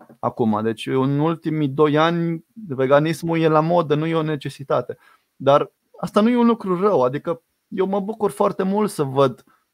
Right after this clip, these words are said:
să, de fapt mă bucur să văd mai, tot mai multe persoane că merg către veganism, în sensul că eu știu persoane care nu mâncau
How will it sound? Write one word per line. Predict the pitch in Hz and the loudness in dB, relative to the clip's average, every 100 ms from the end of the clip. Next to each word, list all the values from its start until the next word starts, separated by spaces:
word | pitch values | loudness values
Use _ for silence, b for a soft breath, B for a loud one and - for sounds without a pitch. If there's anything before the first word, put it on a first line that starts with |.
| _ _ - | _ _ -8
să, | 147 180 185 | -6 -4 -4
de | 156 | 0
fapt | 180 175 | 0 0
mă | 175 | -6
bucur | 185 196 185 | -6 -4 -4
să | 190 | -2
văd | 196 | -2
mai, | 190 180 | -2 -2
tot | 185 | 0
mai | 185 | 0
multe | 185 175 | 0 -2
persoane | 180 156 180 180 | -4 -4 -4 -4
că | 160 170 147 b b _ _ _ _ _ _ _ _ _ _ | -2 -4 -4 b b _ _ _ _ _ _ _ _ _ _
merg | - 170 208 156 - | -4 2 4 2 -2
către | 147 - 131 | -2 2 2
veganism, | 123 127 123 127 120 - | 4 2 2 2 0 -2
în | 139 160 | -8 -4
sensul | 160 208 196 247 | -2 -2 -4 -6
că | 208 208 b b b | -4 -4 b b b
eu | - 185 | -2 -2
știu | - 208 | 0 -2
persoane | 208 180 196 190 | 0 0 0 0
care | 180 175 170 | 2 0 0
nu | 156 160 202 | 0 2 6
mâncau | 214 180 175 185 170 156 143 | 6 4 2 4 4 2 -4